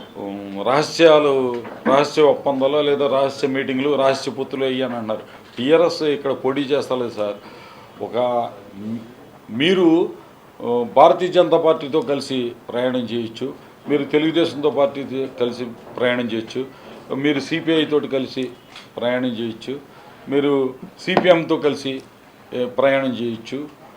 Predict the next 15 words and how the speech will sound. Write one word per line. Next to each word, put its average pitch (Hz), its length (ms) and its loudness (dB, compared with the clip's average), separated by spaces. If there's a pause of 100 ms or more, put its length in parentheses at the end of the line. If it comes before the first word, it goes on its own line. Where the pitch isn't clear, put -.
(260)
ఉమ్, 113 380 -10 (840)
మన 156 640 4
వైఎస్ఆర్ 175 460 6
పార్టీ 175 380 0 (500)
అవసరమైతే 156 800 2 (320)
టీఆర్ఎస్తో 160 480 4
కలిసి 123 440 -4 (440)
ఉండకూడదా, 139 380 0
కనీసం 139 420 -4
మాట్లాడుకోకూడదా? 120 880 -4 (1600)
ఇది 127 160 -4
ఎక్కడ 131 220 0
అన్యాయం 135 380 -4
సార్? 110 200 -4
ఇది 117 480 -6